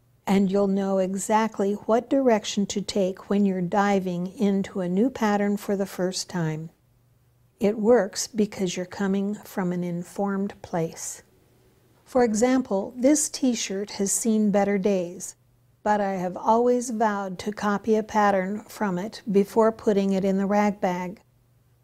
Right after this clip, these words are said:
I measured it and then decided to use the measurements to make a modified version of this pattern. I started by comparing the garment measurements to the pattern.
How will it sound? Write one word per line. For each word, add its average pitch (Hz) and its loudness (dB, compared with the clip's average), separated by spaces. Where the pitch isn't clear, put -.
I 226 6
measured 240 2
it 185 -4
and 220 2
then 247 4
decided 202 0
to - -6
use 214 0
the 277 -2
measurements 196 0
to - -6
make 190 0
a 185 -4
modified 208 -2
version 185 -4
of 190 -4
this 190 2
pattern. 175 -2
I 240 2
started 247 0
by 202 2
comparing 214 2
the 214 2
garment 202 0
measurements 190 -2
to - -4
the 190 -4
pattern. 175 -4